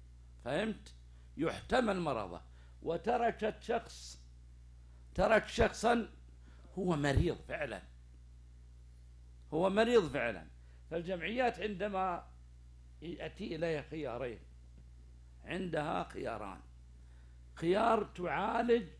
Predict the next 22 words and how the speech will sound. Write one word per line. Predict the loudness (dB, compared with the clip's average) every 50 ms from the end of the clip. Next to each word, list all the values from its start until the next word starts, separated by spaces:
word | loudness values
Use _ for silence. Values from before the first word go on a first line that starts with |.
| -20 -20 -20 -20 -20 -20 -20 -20 -20 -20 -20 -20 -20 -20 -20 -20 -12 -8
مصاب، | -6 -4 -2 0 0 0 0 -2 -4 -10 -12 -12 -12 -12 -16 -20 -20 -20 -20 -20 -20 -20 -20 -20 -20 -20 -20 -20 -20 -20 -10 -6
وخيار | -6 -4 0 2 4 6 6 8 10 10 10 10 8 6 2 -2 -10 -18 -20 -20 -20 -20 -20 -20 -20 -20 -20 -20 -20 -20 -20 -20 -20 -20 -20 -20 -20 -20 -2 2
تقي | 4 4 4 4 4 4 4 6 6 4 4 2 -2 -10 -18 -20 -20 -20 -20 -20 -20 -20 -20 -20 -20 -20 -20 -20 -20 -20 -20 -20 -20 -20 -20 -20 -12 -6
تسوي | -4 -2 0 2 4 6
وقاية | 6 6 6 8 8 8 10 10 10 8 8 6 4
للناس | 2 2 4 4 4 4 2 0 -6 -14 -18 -20 -20 -20 -20 -20 -20 -20 -20 -20 -20 -20 -16 -6 0
ما | 4 4
هم | 4 4 4 2
بالآن، | 0 0 0 0 0 0 -2 -4 -8 -10 -12 -14 -16 -18 -18 -20 -20 -20 -16 -10 -6
يعني | -6 -4 -4 -4 -4 -4
ما | -4 -2
هم | -2 -2 -2 -2 -4 -4 -6 -4 -4 -4 -6 -6 -10 -14 -16 -18 -20 -20 -20 -20 -20 -20 -20 -20 -20 -20 -20 -18 -10 -4
بمرضى. | 0 2 2 2 0 -4 -8 -10 -12 -16 -20 -20 -20 -20 -20 -20 -20 -20 -20 -20 -20 -20 -20 -20 -20 -20 -20 -20 -20 -20 -16 -8 -4
فأنا | -2 0 0 2 0 0
في | 0 -2
اعتقادي | -4 -2 -2 -2 2 4 6 6 6 4 4 2 0
أن | 0 0 2
هذا | 2 4 2 2 2 2
ينبغي | 2 2 2 2 2 2 2 2 2 0 -2
أن | 0 0 0
يدرس | 2 2 2 2 0 -2 -4 -6 -12 -18 -18 -16
الاقتراح، | -16 -14 -14 -16 -16 -10 -8 -6 -4 -2 0 -2 -2 -4